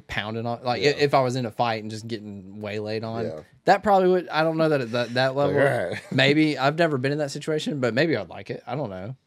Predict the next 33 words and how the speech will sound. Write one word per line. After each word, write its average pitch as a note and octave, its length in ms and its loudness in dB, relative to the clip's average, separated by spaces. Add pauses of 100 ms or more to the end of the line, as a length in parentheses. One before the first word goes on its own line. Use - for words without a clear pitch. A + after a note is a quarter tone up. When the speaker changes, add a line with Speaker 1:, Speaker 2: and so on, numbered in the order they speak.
Speaker 1:
Uh, G#2+ 200 -4 (260)
like, G#2+ 160 -8 (260)
I, G2 60 -20 (260)
I C#3 60 -4
don't F3+ 120 0
know. A#2+ 220 0
You G#2+ 80 -8
know, A2 240 0
Speaker 2:
Yeah. G#2 60 -6 (180)
Speaker 1:
as D3+ 80 0
long G#3+ 100 6
as G3+ 80 4
I F#3+ 60 4
know E3 140 4
I'm D3 60 2
not C#3+ 140 2
gonna B2 320 -2 (360)
have C#3 160 4
any B2+ 180 0
de-, A#2 260 -8 (320)
that's E3+ 180 6
the D3 80 -4
thing. F#2+ 280 -6 (480)
I B2 80 0
just C#3 220 0
don't D3 120 0
wanna C3 140 -2
be G#2+ 220 -4
debilitated. E2+ 600 -10
Speaker 2:
<laughs> - 40 -20 (160)
Right. B2 560 -4
Speaker 1:
<laughs> G#3 300 10
Like, G3 280 8